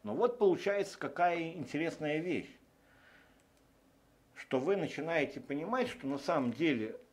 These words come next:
объект первого класса, он одинаков во всех языках. И теперь вопрос, когда вы понимаете его смысл, то какая разница, как он записан? Иными словами, вы начинаете понимать, что все языки схожи.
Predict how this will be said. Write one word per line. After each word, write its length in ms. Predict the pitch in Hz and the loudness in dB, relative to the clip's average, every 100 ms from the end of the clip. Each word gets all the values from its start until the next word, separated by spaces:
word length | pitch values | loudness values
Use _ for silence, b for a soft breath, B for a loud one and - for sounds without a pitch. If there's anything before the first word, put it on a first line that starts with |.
| _ _ | _ _
объект 460 | 123 131 156 135 - | 2 2 0 -2 -2
первого 300 | 131 123 123 | -2 0 -2
класса, 420 | 202 254 - 131 | 0 0 2 0
он 260 | 110 110 - - _ - | -2 -4 -10 -20 _ -6
одинаков 480 | 113 113 202 214 131 | -6 0 0 0 -2
во 60 | 107 | -4
всех 300 | - 156 139 | -6 -6 -4
языках. 540 | 120 143 127 - - _ | -6 -2 -2 -2 -6 _
И 80 | 139 | -8
теперь 500 | 135 - - 131 104 113 | -6 -8 -2 0 0 2
вопрос, 420 | 135 - 131 - | 2 2 -4 -4
когда 380 | - 107 147 151 | -10 0 6 6
вы 100 | 135 | 4
понимаете 760 | 135 131 151 147 123 - 117 | 0 -2 0 0 0 -2 -4
его 220 | 113 143 | -2 -2
смысл, 500 | 135 120 120 120 120 - | -4 -2 -2 -2 -6 -12
то 120 | - | -12
какая 380 | 127 156 160 143 | -2 4 6 6
разница, 440 | 170 165 139 - - _ _ _ _ _ | 2 -2 -8 -12 -20 _ _ _ _ _
как 240 | 160 160 156 | 2 4 2
он 120 | 120 | -2
записан? 540 | 147 147 131 - 82 - _ _ b b b b b b b b b b b - | -2 -4 -10 -12 -18 -20 _ _ b b b b b b b b b b b -2
Иными 340 | 147 170 143 | 0 2 0
словами, 440 | - 139 214 233 | 0 0 2 0
вы 100 | 165 | 0
начинаете 500 | 117 - 143 143 - | -4 -4 -2 -2 -2
понимать, 420 | - 117 147 214 - | -6 -6 -2 -2 -4
что 160 | 127 | -8
все 260 | - 180 185 | -4 0 0
языки 320 | 101 - 160 | -2 -6 -8
схожи. 500 | - - 123 80 | -6 -2 -2 -2